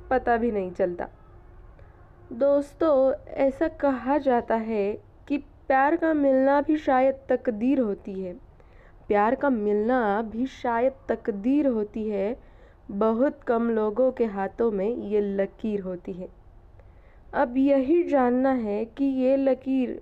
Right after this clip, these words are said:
माही के हाथों में भी होगी, उसके प्यार का अंजाम क्या होगा। तो इन सभी सवालों का जवाब आज आपको मिलेगा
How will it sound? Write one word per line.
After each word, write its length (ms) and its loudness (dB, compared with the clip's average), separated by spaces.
माही 280 -4
के 180 0
हाथों 280 0
में 180 0
भी 100 0
होगी, 300 0
उसके 360 -6
प्यार 300 2
का 200 0
अंजाम 520 2
क्या 260 0
होगा। 360 -2
तो 120 2
इन 280 2
सभी 520 2
सवालों 520 2
का 200 0
जवाब 680 -2
आज 420 -4
आपको 380 -2
मिलेगा 540 -2